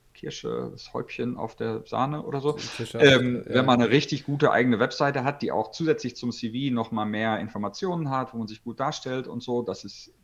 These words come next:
Speaker 1: cool, aber ist nicht super wichtig. Ähm,
Speaker 2: Mhm.
Speaker 1: wichtiger ist tatsächlich ein gutes LinkedIn-Profil. Ja, also LinkedIn
Speaker 2: Mhm.
Speaker 1: ist mittlerweile einfach der, der Standard.
Speaker 2: Ja.
Speaker 1: Ähm, es ist schon fast so ein bisschen exotisch, wenn man nur ein Xing-Profil hat.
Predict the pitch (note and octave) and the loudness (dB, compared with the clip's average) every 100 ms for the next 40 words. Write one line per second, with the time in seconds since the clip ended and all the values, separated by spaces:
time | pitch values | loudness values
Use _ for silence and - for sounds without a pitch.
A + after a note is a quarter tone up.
0 | _ E3+ G#3 G3+ A2+ A2+ A2 - - C3 | _ 2 2 2 0 2 2 -2 -6 -8
1 | - B2 C#3 D3 - F#3+ G3 _ - - | -6 -10 -8 -8 -10 -12 -12 _ -20 -20
2 | _ - C3+ B2+ A#2+ A#2 - G#2 A2 C#3+ | _ 0 6 6 6 0 -6 -10 -10 -8
3 | E3+ D#3+ - - A#2 B2 - B2+ - A#2+ | -2 -2 0 -4 -4 -6 -6 -8 -4 -4
4 | A#2 A#2 C3+ C3+ D3 D#3+ - E2+ - - | -4 -8 -14 -10 -8 -6 -8 -10 -16 -20
5 | - _ _ _ - G2 - F#2+ G2 A#2 | -20 _ _ _ -14 -12 -12 -8 -6 -4
6 | A2 G#2+ A3 - - B2+ A2 A2+ A2 A2+ | -4 -6 -6 -10 -4 -2 2 2 2 -2
7 | - G#2 - G#2 F2 F2 - A2+ C3+ D3 | -4 -6 -4 -4 -4 -4 -4 -4 0 0
8 | D3+ - - - - _ - C3 A#2+ A2+ | 0 -8 -20 -20 -20 _ 4 8 8 6
9 | A2 G#2+ G2 - _ _ _ G#2 - C3+ | 0 -2 -4 -8 _ _ _ -12 -10 -12
10 | - - A2+ A2 B2 A#2+ - - A2+ - | -10 -6 -6 -2 -2 -2 -8 -8 -8 -8
11 | G#2+ - - B2+ C#3 D3 - A2 G2 G2 | -10 -10 -6 -6 -4 -6 -4 -2 -2 0
12 | A#2 C#3+ C3+ G2 - C#3+ D#3 D#3+ D#3 D#3+ | 2 2 0 -4 -6 -8 -6 -8 -8 -6
13 | D#3 D3+ E3 - | -4 -4 -6 -12